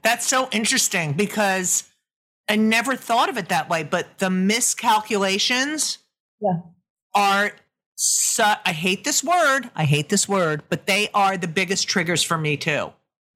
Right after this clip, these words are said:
Speaker 2: B-, because I cons-, because I try to be so cautious. And
Speaker 1: Right.
Speaker 2: I don't know if cautious is the word, but I try to, to constantly big picture things.
Speaker 1: Ar-, and ar-, you have armor.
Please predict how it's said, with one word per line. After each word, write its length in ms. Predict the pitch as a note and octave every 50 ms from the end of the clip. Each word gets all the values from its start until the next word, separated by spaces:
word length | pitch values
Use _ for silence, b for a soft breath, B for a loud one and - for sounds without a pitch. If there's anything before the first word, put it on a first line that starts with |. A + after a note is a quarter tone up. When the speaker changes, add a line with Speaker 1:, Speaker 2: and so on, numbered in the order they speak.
| _ _ _ - B3
Speaker 2:
B-, 160 | A#3 A#3+ A#3
because 960 | A#3 D4 C#4 C#4+ - - A#4 A4+ F4 A3 F#3 F#3+ A3 A3+ - - - - - -
I 140 | - A3+ A3+
cons-, 460 | A3+ - C4+ B3 A3+ - - - - - A#3
because 560 | A3+ B3 A#3 - - - D#4 D4+ D4+ C4+ A#3+
I 200 | G#3+ - G#3+ G#3+
try 320 | A3 G#3+ - - A#3+ G#3+ G#3+
to 80 | G#3+
be 120 | G#3 G#3+ G#3
so 280 | G#3 - - A3 A3+
cautious. 800 | A#3 - - G#3+ A3 A3+ A3 - - E3 - - - - - - -
And 120 | G3+ G#3 G#3
Speaker 1:
Right. 360 | A#3 D4 G4+ F#4 - - - - _ _ _ _ _ _ _ _ _ _ - C4+
Speaker 2:
I 40 | C#4
don't 100 | C4+ D#4+
know 100 | D#4 D#4
if 80 | D4 D4
cautious 380 | - C4+ C4 C4+ C4 B3+ A#3
is 80 | A#3 A3+
the 100 | G#3+ G#3
word, 260 | G3 G#3 G#3 F#3 F3+
but 160 | F#3 E3+ - B B B B B B B
I 160 | - A#3+ A#3+
try 420 | A#3 - - - C#4 B3+ B3+ C4+ C#4+
to, 160 | C#4 - - - - _ _ - -
to 100 | B3 A3
constantly 720 | - - - - B3 C4+ C4+ C4+ - - A3+ - A3 A3+
big 260 | F#3+ F#3 G3+ F#3+ F#3
picture 360 | - - G#3 - - - F3
things. 240 | E3+ E3+ F3+ F3 - G#3+
Speaker 1:
Ar-, 400 | A3 A#3 B3 C4 - - G#3+ - _ -
and 180 | B3 C#4+ D#4 D4
ar-, 260 | - C#4+ D4 F4 F4 -
you 260 | C4+ C#4+ F#4 G4 F#4+
have 220 | D#4 G4+ A#4 G#4+
armor. 760 | F4 C#4 D#4+ G4 B4 C5+ C5 D4+ B3 G3 D#3 B2+ A#2 - -